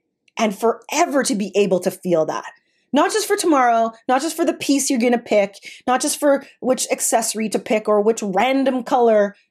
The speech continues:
to pick. I want you to feel the power every day you get up and dressed. Because when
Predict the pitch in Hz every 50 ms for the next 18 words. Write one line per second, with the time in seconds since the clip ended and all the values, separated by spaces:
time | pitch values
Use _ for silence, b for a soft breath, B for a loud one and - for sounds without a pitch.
0 | _ _ - 233 - - 233 208 185 185 185 - - _ _ _ _ _ _ _
1 | _ _ - 294 339 392 370 - 381 339 262 - - - - _ _ - 277 285
2 | 285 285 285 269 262 247 233 226 202 185 170 160 131 - - _ - 220 214 214
3 | - - - - 214 214 226 214 208 190 180 175 - - - 196 b b b b
4 | b b b b b b b b _ - 269 269 254 214 202 208 226 233 226 214
5 | 175 151 165 202 196 196 190 180 175 170 165 - - _ _ _ _ _ _ _
6 | - 190 202 185 - - 185 165 165 160 160 160 - - _ - 156 139 147 131
7 | 143 147 131 123 - - - - - - - _ _ _ _ B B B B B
8 | B B B 226 - - 277 254 233 247 233 220 233 277 294 339 370 392 403